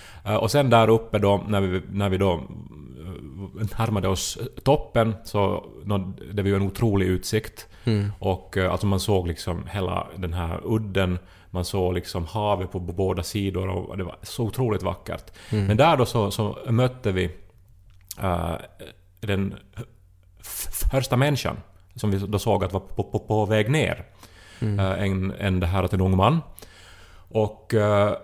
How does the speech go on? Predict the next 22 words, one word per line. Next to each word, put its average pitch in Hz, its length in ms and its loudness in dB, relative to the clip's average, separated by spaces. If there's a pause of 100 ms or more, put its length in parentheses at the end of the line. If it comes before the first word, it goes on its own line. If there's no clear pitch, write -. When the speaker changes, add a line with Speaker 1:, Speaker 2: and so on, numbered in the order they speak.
(300)
Speaker 1:
hälsade 110 420 0
vi 120 60 2
då 135 160 2
som 117 260 -2
"Hello, 120 280 0
hello." 131 400 0 (120)
Och 98 380 -2
så 101 260 0
det 98 100 -2
här 98 320 0
undrar 98 380 -2
jag 95 120 -2 (200)
liksom 92 480 -6
if - 100 -8
it - 140 -6
was - 380 -6 (220)
worth 127 360 4
it. - 280 -12 (140)
Is 95 140 -8
it 98 100 -4 (120)
Speaker 2:
Mm. 117 260 2 (260)
Speaker 1:
beautiful? 110 500 2